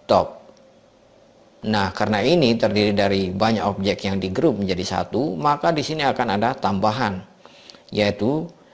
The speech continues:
as one object, atau dijalankan sebagai satu objek. Kemudian di sini all at once,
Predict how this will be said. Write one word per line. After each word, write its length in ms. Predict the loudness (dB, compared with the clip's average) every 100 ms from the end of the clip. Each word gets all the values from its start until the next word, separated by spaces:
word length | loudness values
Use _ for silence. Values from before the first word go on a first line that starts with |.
| -12
as 320 | -4 -2 -2 2
one 240 | 2 4
object, 560 | 0 0 0 -2 -6 -10
atau 320 | -4 -2 0
dijalankan 560 | 0 0 0 -2 -4
sebagai 480 | -4 -4 -2 0 0
satu 320 | -2 -4 -2
objek. 400 | -4 -4 -6 -8 -20 _ _ -20 -20 -20 -8
Kemudian 400 | -2 0 2 0
di 80 | 0
sini 240 | -2 -2 2
all 320 | 6 6 4
at 160 | -2 0
once, 720 | 4 4 2 -6 -14 -16